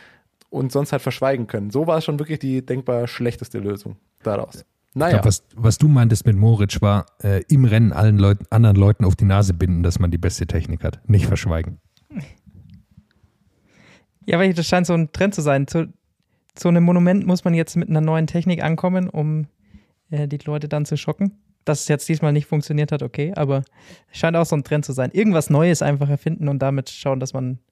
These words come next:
Speaker 3: besser ist als
Speaker 2: Ja, bei
Speaker 3: als der
Speaker 2: Paris-Roubaix
Speaker 3: Rest.
Speaker 2: ist es ja eigentlich Standard, da kommen natürlich immer die neuesten Sachen mit. Da hat man ja schon alles Mögliche versucht. Ja, am Ende, äh, es ist beeindruckend. Letztes Jahr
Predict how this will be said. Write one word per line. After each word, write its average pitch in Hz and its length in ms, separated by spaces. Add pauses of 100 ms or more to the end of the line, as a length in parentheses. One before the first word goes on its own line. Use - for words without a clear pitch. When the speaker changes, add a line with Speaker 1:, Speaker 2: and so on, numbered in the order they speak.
(120)
Speaker 3:
besser - 260
ist - 320
als 143 320
Speaker 2:
Ja, 80 160 (280)
bei 107 60
Speaker 3:
als 104 100
der - 100
Speaker 2:
Paris-Roubaix 107 420
Speaker 3:
Rest. 123 160
Speaker 2:
ist 101 80
es - 20
ja 101 160
eigentlich 98 280
Standard, 113 440
da 90 320
kommen 98 160
natürlich 92 300
immer 107 120
die 85 140
neuesten 87 400
Sachen 87 260
mit. 87 260 (460)
Da - 60
hat 80 100
man 85 100
ja 82 80
schon 78 200
alles 82 240
Mögliche 90 400
versucht. 90 440 (640)
Ja, 92 200 (160)
am 73 120
Ende, 107 320 (300)
äh, 104 300 (480)
es 101 160
ist 107 120
beeindruckend. 92 480
Letztes - 360
Jahr 104 320